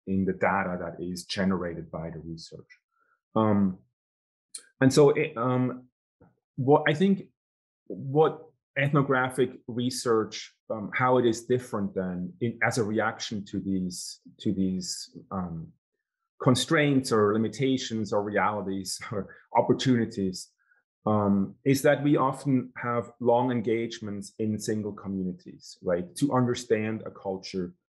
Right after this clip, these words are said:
um, we cannot just go to a culture, ask a few questions, distribute some surveys, and then leave. Um, we have to, um, be present. We have to experience, um,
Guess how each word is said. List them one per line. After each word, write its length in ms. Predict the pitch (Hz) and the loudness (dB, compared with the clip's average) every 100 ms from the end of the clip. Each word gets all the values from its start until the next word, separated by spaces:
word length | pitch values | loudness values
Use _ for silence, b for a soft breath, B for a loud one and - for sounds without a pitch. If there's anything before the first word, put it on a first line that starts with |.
| _ _ _ - | _ _ _ 0
um, 260 | 101 95 | 2 2
we 120 | 95 107 | 2 0
cannot 340 | 120 107 104 | 0 -2 -2
just 340 | 104 98 - _ - _ - | -2 -2 -6 _ -20 _ 4
go 260 | 107 104 - | 6 4 0
to 180 | 117 101 | -4 -4
a 80 | |
culture, 500 | 95 - 95 - 101 92 | -6 -6 -6 -6 -6 -4
ask 300 | 92 92 - _ _ - | -4 -6 -8 _ _ -12
a 60 | 101 | -6
few 240 | 120 104 | -2 -2
questions, 600 | - 95 - - 92 - - - - - | 2 0 0 -6 -6 -6 -12 -16 -14 -6
distribute 440 | 104 - 104 - | -4 0 0 0
some 180 | - 98 | -4 -4
surveys, 720 | - 101 95 92 92 87 87 - _ _ _ _ - | -2 2 2 2 -2 -4 -8 -16 _ _ _ _ -2
and 180 | 101 98 | 2 4
then 240 | 98 98 | 2 2
leave. 460 | 104 92 90 98 - _ _ _ - | 0 -2 -2 -6 -10 _ _ _ -6
Um, 280 | 92 90 98 | -4 -4 -2
we 100 | 110 | -2
have 380 | 107 120 120 - | 0 0 0 -2
to, 440 | - 110 107 101 - _ _ _ _ - | -2 2 2 -2 -6 _ _ _ _ -4
um, 160 | 98 98 | -2 0
be 220 | 117 113 | 0 0
present. 720 | - - 123 104 95 92 101 _ - | -4 -2 0 0 -2 -6 -8 _ -8
We 100 | 107 | -6
have 260 | 104 104 104 | -2 -2 -2
to 140 | 117 | -4
experience, 1120 | 107 - - - 113 110 104 95 92 - - _ _ _ _ - | -4 -4 -4 2 4 4 4 0 -2 -6 -12 _ _ _ _ -4
um, 540 | 95 92 92 90 87 | 0 0 0 -4 -8